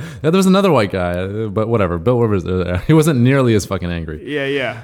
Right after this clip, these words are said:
Speaker 1: Um,
Speaker 2: Or redheaded.
Speaker 1: Or redheaded at all.
Speaker 2: <laughs>
Speaker 1: How do you, did you, <laughs> so what's that conver-, I always wonder what that conversation's like when a, when a promoter or when a club manager comes up to you and says, "Hey, um,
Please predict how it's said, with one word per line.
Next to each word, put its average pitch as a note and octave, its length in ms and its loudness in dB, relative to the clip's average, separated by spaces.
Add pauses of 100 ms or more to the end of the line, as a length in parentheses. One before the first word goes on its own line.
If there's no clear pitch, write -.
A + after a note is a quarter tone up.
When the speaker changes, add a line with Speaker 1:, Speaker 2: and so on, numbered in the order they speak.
Speaker 1:
Um, F#2+ 540 0
Speaker 2:
Or C3 120 -10
redheaded. A#2+ 720 -8
Speaker 1:
Or G#2 140 4
redheaded F#2 460 0
at - 80 -18
all. G2 500 -2 (260)
Speaker 2:
<laughs> - 240 -8
Speaker 1:
How C3 260 4
do D#3+ 80 6
you, D3 200 4
did A2 440 -8
you, A2 100 4
<laughs> - 180 0
so C#3 200 6
what's A#2 500 0
that E3+ 200 -2
conver-, C#3+ 260 -2
I A#2+ 60 0
always C#3+ 240 0
wonder A#2+ 220 2
what A2 120 0
that G#2+ 120 -2
conversation's G#2 540 0
like G2 180 0
when F#2 100 0
a, F#2 80 2
when F#2+ 160 0
a F2+ 60 0
promoter F#2 640 2
or F2+ 180 2
when F2 180 2
a F2 60 -2
club G2 220 0
manager F2+ 500 2 (300)
comes F#2+ 240 -2
up F#2 120 0
to F2+ 60 -6
you F2+ 100 0
and F2 80 0
says, F2 120 -10
"Hey, D3 200 0
um, G2 400 -4